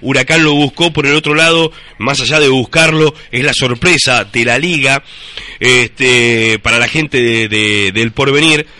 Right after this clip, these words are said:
lo que indica todo que va a ser un, una gran fiesta futbolística y que, lógicamente, eh, los dos que tengo en línea son los profes, son los técnicos, y buscarán rendir lo mejor de sus equipos para cumplir con el objetivo. Más allá de esto,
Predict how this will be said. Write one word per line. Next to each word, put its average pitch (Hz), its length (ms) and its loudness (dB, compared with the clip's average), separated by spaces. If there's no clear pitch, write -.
lo 120 160 -4
que 143 140 0
indica 180 420 0
todo 196 360 0
que 165 120 0
va 160 100 2
a 151 40 0
ser 170 200 0
un, 139 420 -2
una 135 220 0
gran 151 200 0
fiesta 156 280 -2
futbolística 156 800 0
y 131 100 2
que, 123 140 2
lógicamente, 143 760 0
eh, 98 200 -6
los 110 260 -4
dos 156 180 0
que 117 120 -2
tengo 147 240 -2
en 139 80 -2
línea 143 220 -2
son 139 180 -2
los - 100 -2
profes, 113 340 -2
son 131 120 -2
los 117 140 -4
técnicos, 113 580 -2
y 110 120 0
buscarán 131 460 0
rendir 143 320 -2
lo 139 120 0
mejor 123 260 -2
de 135 100 2
sus 117 180 -6
equipos 160 320 -4
para 117 200 -2
cumplir 117 300 -4
con 123 140 -2
el 107 100 0
objetivo. 107 540 -2
Más 110 220 -6
allá 117 180 -4
de 120 140 0
esto, 151 300 0